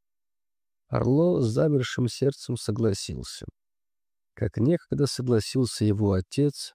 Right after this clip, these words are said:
спасая умирающую Кокену. Доктор Бедокур вновь торжествовал, на этот раз уничтожая Кокену и, вероятно, все вторжения жизни.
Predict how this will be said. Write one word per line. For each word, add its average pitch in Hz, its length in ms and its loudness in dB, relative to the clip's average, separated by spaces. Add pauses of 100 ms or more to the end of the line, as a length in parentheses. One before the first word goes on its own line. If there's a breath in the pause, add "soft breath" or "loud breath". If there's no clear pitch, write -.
спасая 156 640 -2
умирающую 117 840 2
Кокену. - 680 -6 (920)
Доктор 160 420 2
Бедокур 139 600 2
вновь 135 600 0
торжествовал, 101 920 0 (300)
на 101 180 -4
этот 92 320 -2
раз 113 420 2 (360 loud breath)
уничтожая 101 760 2
Кокену 143 720 -2 (380 loud breath)
и, 202 160 0
вероятно, 147 680 4
все 127 420 0
вторжения 104 880 2
жизни. 92 720 0